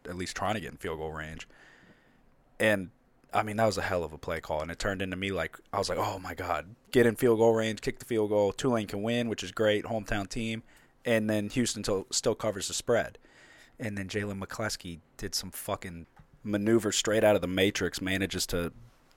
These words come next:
take three consecutive hits at the same time and then walk into the end zone. Like, I, it was a hell of a play by him. I gotta give it to him. But all they gotta do is wrap up there, and then we're kicking a field goal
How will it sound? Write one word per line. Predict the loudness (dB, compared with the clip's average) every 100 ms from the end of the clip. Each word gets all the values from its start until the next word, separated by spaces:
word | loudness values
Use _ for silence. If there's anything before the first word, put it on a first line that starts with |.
| _
take | 2 2 2
three | 0 4 6 4
consecutive | 0 2 4 4 0 0
hits | 2 2 0
at | -4
the | 0
same | 0 0
time | 0 0 -2 -6
and | -6 -4
then | -4 -4 -8 _ _ _ _ _ _
walk | -8 8 10 10
into | 4 -2
the | -2
end | -4 -2
zone. | -2 -4 -4
Like, | -4 -6 _ _ _ _ _ _ _
I, | 2 2 4
it | 6
was | 6
a | 6
hell | 4
of | 2
a | -2
play | -4 -6 -6
by | -6 -6
him. | -6 -10 -10
I | -8
gotta | -8
give | -8
it | -10
to | -12
him. | -12 -10
But | -2 -2 -2 -12 -20 -20 -20 -20 -20 -20 -20 -20 -20 -20 _ 4
all | 12 12
they |
gotta | 12 6 4
do | 2
is | 4
wrap | 4 4 4
up | 0 2
there, | 0 0
and | 0
then | -2
we're | -4
kicking | -2 -4 -4
a | -6
field | 0 0 4
goal | 4 4 2 0